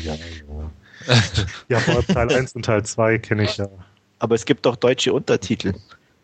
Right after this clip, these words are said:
Speaker 1: Ja, ja, gibt es, gibt es. Habe ich mir auch sagen lassen. Äh, beziehungsweise gelesen auf der Verpackung.
Speaker 2: <laughs>
Speaker 1: Ja. Ja, die laufen ja nicht weg, die Scheiben, ne? Das werde ich
Speaker 2: Ja.
Speaker 1: mir bestimmt nochmal bei Zeit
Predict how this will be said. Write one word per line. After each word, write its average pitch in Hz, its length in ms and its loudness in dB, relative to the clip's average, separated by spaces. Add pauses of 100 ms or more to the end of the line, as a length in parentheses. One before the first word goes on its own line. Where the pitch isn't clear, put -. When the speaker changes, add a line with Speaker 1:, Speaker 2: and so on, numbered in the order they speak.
(440)
Speaker 1:
Ja, 151 120 4
ja, 190 280 4
gibt - 220 2
es, - 180 -2
gibt - 200 -6
es. - 180 -6
Habe 120 80 6
ich 113 100 -2
mir 131 60 0
auch 117 140 4
sagen 101 320 4
lassen. 90 340 -8 (380)
Äh, 98 160 -2 (640)
beziehungsweise 113 480 2
gelesen 107 300 4
auf 95 100 -2
der 104 80 4
Verpackung. 98 520 0
Speaker 2:
<laughs> - 760 0
Speaker 1:
Ja. 113 80 2 (1500)
Ja, 123 80 6
die 120 120 4
laufen 120 260 4 (120)
ja 131 100 -10
nicht 127 240 0
weg, 131 240 0
die 92 120 -4
Scheiben, 85 460 0
ne? 147 180 4
Das 131 240 -2
werde 113 160 4
ich 107 60 2
Speaker 2:
Ja. 123 160 4
Speaker 1:
mir 101 60 2
bestimmt 107 300 -4
nochmal 107 260 6
bei 101 140 4
Zeit 104 360 4